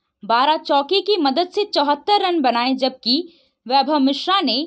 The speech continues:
आठ चौके और एक छक्का की मदद से बावन रन बनाया। जवाबी पारी खेलने उतरी पलामू जिला की टीम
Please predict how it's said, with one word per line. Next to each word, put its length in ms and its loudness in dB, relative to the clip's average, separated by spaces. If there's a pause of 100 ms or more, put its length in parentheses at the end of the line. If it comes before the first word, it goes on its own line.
(380)
आठ 280 -4
चौके 420 0
और 340 0 (340)
एक 240 -4
छक्का 340 -2
की 180 -2
मदद 320 0
से 220 -2 (360)
बावन 420 0
रन 180 0
बनाया। 400 0 (680)
जवाबी 420 0
पारी 340 0
खेलने 420 0
उतरी 440 -2 (360)
पलामू 420 -2
जिला 320 0
की 200 -2
टीम 320 0